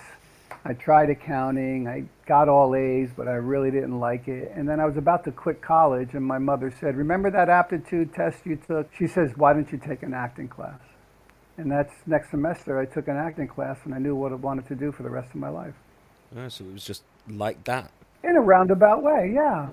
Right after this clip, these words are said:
Speaker 1: I mean, we never know how we're getting where we're going, but, um, if you stay open to the signs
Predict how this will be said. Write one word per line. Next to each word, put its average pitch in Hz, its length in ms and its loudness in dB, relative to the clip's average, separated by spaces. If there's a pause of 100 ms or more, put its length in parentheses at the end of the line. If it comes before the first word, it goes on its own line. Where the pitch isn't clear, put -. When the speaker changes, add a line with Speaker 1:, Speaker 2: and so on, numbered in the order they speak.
Speaker 1:
I 180 140 -2
mean, 202 440 0 (160)
we 214 160 -2
never 220 240 2
know 190 160 6
how 170 160 6
we're 151 140 6
getting 135 540 2
where 135 180 2
we're 120 140 -2
going, 123 480 4
but, 123 240 -2 (140)
um, - 760 -6
if 156 120 -8
you 175 120 -2
stay 170 260 2
open 151 480 0 (160)
to 175 80 0
the 143 140 2
signs 151 600 0